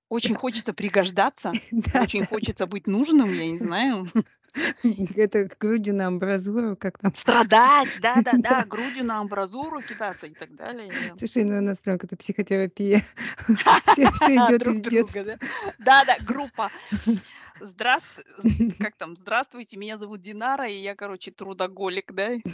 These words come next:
Speaker 1: Или нет, я отлич-, как там? «У меня синдром
Speaker 2: <clears throat>
Speaker 1: отличницы». «Здравствуй, Динара». Да,
Speaker 2: Ну,
Speaker 1: да, да, да, да,
Speaker 2: короче, я
Speaker 1: есть такая
Speaker 2: перестала
Speaker 1: хрень.
Speaker 2: это делать.
Speaker 1: Да, да, да, да, да, да.
Speaker 2: <clears throat> Ну, и с-, еще самое, мне кажется, важное еще винить себя за ошибки. Это то, что, м,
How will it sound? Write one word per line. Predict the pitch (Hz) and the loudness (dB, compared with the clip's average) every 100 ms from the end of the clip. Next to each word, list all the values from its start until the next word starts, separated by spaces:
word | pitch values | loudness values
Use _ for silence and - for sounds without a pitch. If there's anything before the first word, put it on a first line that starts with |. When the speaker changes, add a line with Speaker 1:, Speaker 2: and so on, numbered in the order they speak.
| - _ _ _ - - | -16 _ _ _ -20 -4
Speaker 1:
Или | 214 220 233 | 2 4 4
нет, | 202 180 | 2 0
я | 175 226 | 0 0
отлич-, | - 202 226 220 - - - _ | 0 -4 -4 -6 -6 -10 -20 _
как | - 202 | -12 -8
там? | 170 156 - | -10 -12 -16
«У | 196 | -12
меня | 208 202 240 | -8 -6 -6
синдром | - 214 208 226 | -6 -6 2 2
Speaker 2:
<clears throat> | 214 | 2
Speaker 1:
отличницы». | - 277 - 185 247 220 | 2 2 2 -8 -6 -6
«Здравствуй, | 165 247 381 - 254 226 | -4 2 2 0 -10 -12
Динара». | 226 208 190 185 _ _ _ _ _ _ _ _ _ _ _ _ - | -8 -6 -6 -8 _ _ _ _ _ _ _ _ _ _ _ _ -4
Да, | 196 233 | 0 0
Speaker 2:
Ну, | 220 | 0
Speaker 1:
да, | 214 196 | -2 -4
да, | 190 185 | -8 -8
да, | 180 180 | -10 -10
да, | 175 | -10
Speaker 2:
короче, | 180 190 190 | -8 -6 -6
я | |
Speaker 1:
есть | 175 | -6
такая | 185 170 | -8 -8
Speaker 2:
перестала | 175 165 | -8 -6
Speaker 1:
хрень. | 156 | -8
Speaker 2:
это | 151 | -12
делать. | 160 151 151 - _ _ _ _ _ _ - | -14 -14 -16 -20 _ _ _ _ _ _ -4
Speaker 1:
Да, | 180 175 170 | 0 0 -2
да, | 156 | -6
да, | 156 156 | -6 -8
да, | 151 | -2
да, | 262 151 151 285 | 0 0 -2 2
да. | 294 196 165 | 4 4 2
Speaker 2:
<clears throat> | |
Ну, | 233 | 2
и | 247 | 2
с-, | 240 - | 2 -4
еще | 240 | -6
самое, | 247 233 220 196 | -4 -2 -2 -4
мне | - 185 190 | -6 -6 -4
кажется, | 180 175 175 | -6 -6 -4
важное | 185 180 | -2 -2
еще | 170 - | -2 -4
винить | 170 180 175 | -2 0 0
себя | - 156 | -2 -2
за | 156 | -2
ошибки. | 151 - 151 - | -4 -6 -10 -8
Это | 151 147 | -8 -8
то, | 156 | -8
что, | 147 - 156 | -10 -8 -6
м, | 147 - 220 | -6 -8 -18